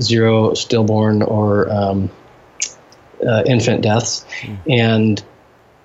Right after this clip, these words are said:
Speaker 1: the other amazing, beautiful thing, and this is tied to our other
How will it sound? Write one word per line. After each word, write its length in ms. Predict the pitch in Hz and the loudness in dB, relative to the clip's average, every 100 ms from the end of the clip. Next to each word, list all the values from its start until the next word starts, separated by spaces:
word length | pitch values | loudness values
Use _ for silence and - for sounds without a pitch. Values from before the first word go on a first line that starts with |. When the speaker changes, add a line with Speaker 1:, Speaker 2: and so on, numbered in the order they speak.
| _ _ | _ _
Speaker 1:
the 200 | 143 127 | -2 2
other 320 | 131 147 131 - | 2 2 2 0
amazing, 480 | 123 123 127 135 | 0 2 2 0
beautiful 320 | 120 123 113 107 | 0 0 -2 -4
thing, 280 | 120 117 | -2 0
and 80 | 120 | 2
this 160 | 156 127 | 0 -2
is 80 | 123 | -4
tied 280 | 127 117 113 | -2 -2 -2
to 140 | 113 | -2
our 160 | 107 110 | 0 0
other 340 | 110 104 95 | 0 -2 -4